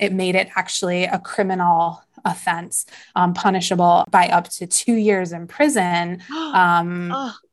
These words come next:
Speaker 1: for, for who we don't know. Um, because the thing about a lot of these laws is that they're passed and then they go into a rulemaking process, which can take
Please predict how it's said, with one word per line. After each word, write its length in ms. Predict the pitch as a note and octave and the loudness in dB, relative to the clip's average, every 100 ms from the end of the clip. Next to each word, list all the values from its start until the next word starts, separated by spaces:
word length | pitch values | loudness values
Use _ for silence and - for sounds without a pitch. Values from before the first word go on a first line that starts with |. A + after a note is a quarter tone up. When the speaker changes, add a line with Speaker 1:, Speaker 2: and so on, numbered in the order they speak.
| - - | -20 2
Speaker 1:
for, 720 | A3+ G3+ G3 F#3+ F#3 F3+ F#3 - | 6 8 8 6 4 2 -2 -6
for 220 | - A3+ | -8 -6
who 360 | G3+ D4+ D#4 C#4+ | -4 0 2 2
we 140 | B3+ | 2
don't 260 | G#3 G3 - | 2 0 -2
know. 440 | F3 E3+ F3 F3+ - | -4 -4 -6 -8 -2
Um, 200 | G3 F#3 | -2 -2
because 240 | G#3 A3 | -6 -2
the 80 | G#3+ | -4
thing 220 | G#3+ A3+ | -2 -2
about 260 | A3 G3 F#3+ | 2 4 4
a 60 | |
lot 240 | F#3 F3+ F#3 | 2 2 0
of 100 | F3 | -2
these 200 | F3 E3+ | -8 -2
laws 400 | F#3+ G#3 G3 F3+ | 2 2 0 -6
is 100 | F3 | -6
that 240 | F3+ - | -6 -6
they're 120 | F3 | -12
passed 560 | F3 - B3+ A3+ G#3 - | -10 -2 2 2 0 -4
and 120 | G3 | -2
then 120 | F#3+ F#3 | -2 -2
they 120 | F#3 | -2
go 220 | F#3+ F#3 | 0 0
into 320 | F#3 F3 F3+ | -2 -6 -4
a 60 | F3 | -4
rulemaking 720 | F3+ F#3+ F3+ F3+ E3+ F#3 F#3 | 0 0 0 -2 -6 -10 -12
process, 480 | - F3 F3+ F3+ - | -2 -2 0 -4 -4
which 220 | F#3 - | -8 -8
can 160 | - F#3 | -6 -6
take 340 | - F3+ F3+ | -4 -6 -6